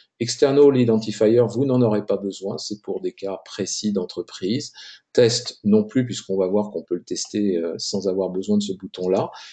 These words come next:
Ici, langage, vous allez choisir F R pour français. Les catégories, c'est pour donner une catégorie à votre contenu. Euh, je vais donner un exemple ici.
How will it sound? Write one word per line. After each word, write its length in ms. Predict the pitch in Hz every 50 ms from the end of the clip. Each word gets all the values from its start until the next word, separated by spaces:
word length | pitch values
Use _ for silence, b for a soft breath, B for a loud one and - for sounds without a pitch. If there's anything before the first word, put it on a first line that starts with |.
| B B -
Ici, 320 | - 139 131 - - 170 156
langage, 500 | 139 139 139 135 143 139 135 123 113 113
vous 140 | 113 110
allez 160 | 110 110 110 104
choisir 520 | - - 107 101 101 104 104 98 98 - - -
F 240 | 117 113 - - 120
R 380 | 117 113 104 101 95 - - _ _ _ _ _
pour 160 | - - -
français. 640 | - - 90 87 - - - - 113 147 190 202 - B B B B B B B B
Les 160 | - 113 131
catégories, 600 | 127 147 131 123 147 135 131 139 131 131 139 131
c'est 160 | 120 - 107 -
pour 140 | - 107
donner 180 | 101 104 104 107
une 120 | 104 104 101
catégorie 520 | 101 110 - 107 104 101 101 98 104 107
à 60 | 101
votre 200 | 95 95 95 - _ -
contenu. 500 | 95 - _ - 98 123 175 214 - _ _ _ - -
Euh, 420 | 101 98 90 92 92 98 95 95 95 92 92 - 117
je 160 | - - -
vais 60 | 92
donner 260 | - 85 87 90 92
un 140 | 90 90 90
exemple 420 | 90 90 - 95 92 90 _ - 85
ici. 440 | 82 - - 110 120 156 190 190